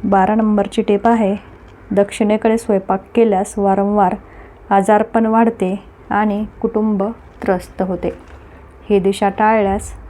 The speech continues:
आरोग्य चांगलं राहतं. पूर्वेकडे स्वयंपाक केल्याने घरात एकोपा वाढतो आणि प्रेमाचं नातं टिकून राहते.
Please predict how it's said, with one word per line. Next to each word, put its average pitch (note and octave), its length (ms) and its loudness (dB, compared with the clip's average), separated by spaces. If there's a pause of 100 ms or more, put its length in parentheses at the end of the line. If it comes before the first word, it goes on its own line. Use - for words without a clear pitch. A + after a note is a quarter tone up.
(120)
आरोग्य F#3+ 480 -2
चांगलं F3+ 500 -4
राहतं. F#3 340 -4 (3500)
पूर्वेकडे G#3+ 480 2
स्वयंपाक A3 400 -2 (100)
केल्याने A#3 380 4 (420)
घरात G3+ 420 -2
एकोपा G#3+ 440 0
वाढतो A3+ 380 0
आणि G3 160 0
प्रेमाचं G3+ 600 0
नातं G3 240 -4
टिकून G3 360 -6
राहते. F#3 400 -6